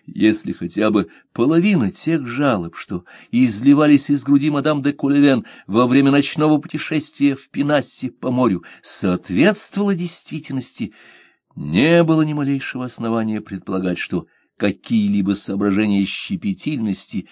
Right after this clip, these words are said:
или чести могут остановить полковника де Кулевена. И чем глубже вдумывался капитан Блад в свое положение,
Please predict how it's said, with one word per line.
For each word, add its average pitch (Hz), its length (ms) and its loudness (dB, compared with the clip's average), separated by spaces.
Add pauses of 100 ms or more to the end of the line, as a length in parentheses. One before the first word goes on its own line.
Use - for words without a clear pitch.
(140)
или 92 380 2
чести - 720 -2 (180)
могут 90 480 -6
остановить 95 800 -4
полковника 90 680 -4
де 90 100 -6
Кулевена. - 500 -8 (1900)
И 85 140 -8
чем 208 380 -2
глубже 165 580 2
вдумывался 202 760 -2
капитан 160 400 -8
Блад 139 300 0
в - 80 -14
свое 113 320 -6
положение, 95 580 -2